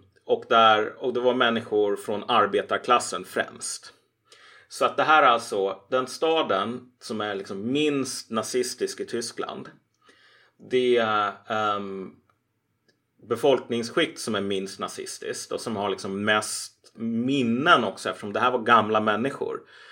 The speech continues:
De hade minnen av så här, det fanns en tid innan Nazityskland. Det fanns en tid när vi var med i fack och liksom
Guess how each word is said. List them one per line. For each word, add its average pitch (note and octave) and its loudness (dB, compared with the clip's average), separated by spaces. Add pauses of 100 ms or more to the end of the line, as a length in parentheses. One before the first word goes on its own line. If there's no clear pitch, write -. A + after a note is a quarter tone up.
(240)
De B2 -6
hade B2 4
minnen C3 4
av G#2 0
så - -4
här, F#2+ 0
det G2+ -4
fanns B2 2
en G2+ -4
tid A2+ -2
innan G#2 -4
Nazityskland. G#2+ -4
Det A2 -8
fanns A2 -4
en G#2 -8
tid G2+ -2
när G2+ -4
vi G2+ 0
var G2 -2
med F#2+ -2
i F#2 -2
fack - -2
och G2+ 0
liksom F#2+ -8